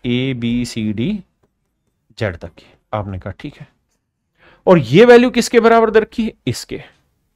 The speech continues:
ये वैल्यू दे रखी है मेरे बच्चे सिक्सटी फ़ोर raise to power one by fifty five, one by fifty four। आपने कहा, "जी, ठीक है।" अब मेरे राजा पहले यहां तक की बात समझो, फिर आगे बताऊंगा।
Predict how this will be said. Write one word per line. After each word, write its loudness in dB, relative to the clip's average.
ये -2
वैल्यू 0
दे -6
रखी -8
है -4
मेरे -6
बच्चे -8
सिक्सटी -8
फ़ोर -2
raise -6
to -12
power -2
one -8
by -4
fifty -10
five, -14
one -2
by -2
fifty -12
four। -20
आपने -6
कहा, -14
"जी, -14
ठीक -16
है।" -18
अब 4
मेरे 4
राजा 0
पहले 4
यहां 0
तक -10
की -4
बात 0
समझो, -4
फिर 2
आगे 0
बताऊंगा। -12